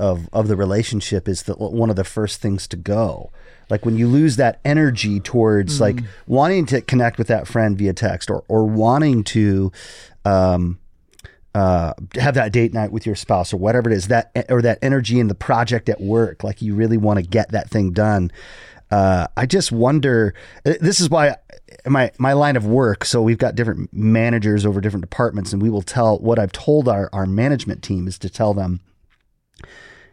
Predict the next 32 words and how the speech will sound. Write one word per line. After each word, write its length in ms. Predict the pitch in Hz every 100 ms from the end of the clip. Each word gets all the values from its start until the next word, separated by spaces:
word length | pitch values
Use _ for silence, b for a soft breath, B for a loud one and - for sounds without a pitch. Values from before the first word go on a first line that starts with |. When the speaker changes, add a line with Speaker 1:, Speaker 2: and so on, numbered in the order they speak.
| B
Speaker 1:
"Never 720 | 110 131 143 131 165 165 143 - 113
delay 680 | 123 117 117 110 95 92 - _ -
praise." 600 | - 104 82 50 - - _ _ _ -
Speaker 2:
Mm. 320 | 117 107 98 - _
Speaker 1:
Ever. 360 | - 147 113 78 - _ _ b b b b b b -
If 160 | 131
you're 160 | 147 190
in 80 | 180
the 80 |
middle 240 | 139 151 175
of 80 | 139
a 40 |
project 720 | - - 135 123 107 104 104 - -
and 160 | 113
you 120 | 120
have 220 | 127 135 117
this 220 | 117 -
thought 440 | - 135 139 -
come 180 | - 123
into 160 | 120 110
your 120 | 104
mind 360 | 104 110 113 104
about 220 | 92 -
something 380 | 123 113 95 90
good 320 | 117 113 92
that 160 | 92
someone 280 | - 113 110
has 140 | 104 92
done 240 | 107 110
on 100 | 101
our 140 | 92
team, 400 | 85 - 120 90